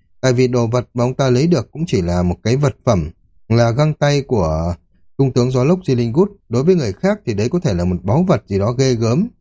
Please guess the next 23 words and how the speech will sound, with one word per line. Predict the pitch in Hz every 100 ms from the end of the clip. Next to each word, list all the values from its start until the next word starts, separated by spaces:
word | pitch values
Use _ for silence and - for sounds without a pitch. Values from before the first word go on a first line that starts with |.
| _ _
nhưng | 165 151
mà | 107
đối | 113
với | 170
thầy | 180 98
A | 95 110
Cốt | 175 202 -
thì | 101
chuyện | - 73
đó | 92
hết | 123 202
sức | - 240 -
bình | 104 85
thường. | 107 98 85 - - - _ _ _ _ _ _ _ _ _ _ -
Mà | 127 131
lúc | - 143
này | 127 123
nhân | 160
vật | 139 104
chính | 120 143 196
của |
chúng | 117 135
ta, | 139 117